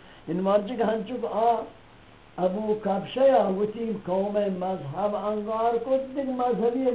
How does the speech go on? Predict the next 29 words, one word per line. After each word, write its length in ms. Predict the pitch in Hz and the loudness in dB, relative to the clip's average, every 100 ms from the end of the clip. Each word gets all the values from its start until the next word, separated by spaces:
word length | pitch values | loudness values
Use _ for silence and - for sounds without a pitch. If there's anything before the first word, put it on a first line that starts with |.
| - | -2
پوچھی 460 | 208 214 - 240 190 156 | -4 -4 0 2 2 0
زویا 260 | 160 151 | 2 2
دی. 220 | 135 107 95 - - - - - - | -2 -6 -12 -16 -20 -20 -20 -6 2
العیاذ 580 | 208 185 208 220 214 202 | 4 6 6 6 4 0
باللہ، 260 | 208 214 220 | -2 2 4
ای 320 | 214 214 226 | 4 4 2
واجہ 420 | 202 208 208 220 | 2 2 2 2
ہم 300 | 226 233 233 | 2 2 0
وطی 180 | 233 - - | -2 -4 -10
کتبیرو 400 | - 208 208 208 | -10 -8 -4 -2
کن 160 | 220 214 196 | -2 -2 0
مذہب 360 | 196 196 214 | 0 0 0
انگار 400 | 185 214 214 220 | -2 -2 2 2
کو، 200 | 220 226 | 2 -2
دیکھ 180 | 247 302 | -2 -2
مذہبی 500 | 277 226 196 220 233 | 0 0 0 0 2
ہم 240 | 233 247 208 | 2 2 2
غیر 180 | 226 214 - | 4 4 2
صحیح 260 | 202 220 220 196 | -2 -2 -4 -2
زورت، 340 | 247 294 294 311 302 - - - | 2 0 0 -4 -4 -8 -10 -6
زورت 280 | 170 165 185 | -4 -2 0
العیاذ 680 | 151 165 131 156 139 110 | 2 2 2 2 2 -2
باللہ. 320 | 147 123 135 98 | -8 -12 -12 -14
او 320 | - 208 196 - | -8 2 2 2
ت-، 580 | 147 127 - - - - | -2 -4 -8 -18 -14 -4
تشبیح 400 | 170 170 180 170 170 | -4 -2 0 0 2
دا 140 | 160 156 | 0 0
کہ 60 | |
ابو 260 | 160 160 | -4 -2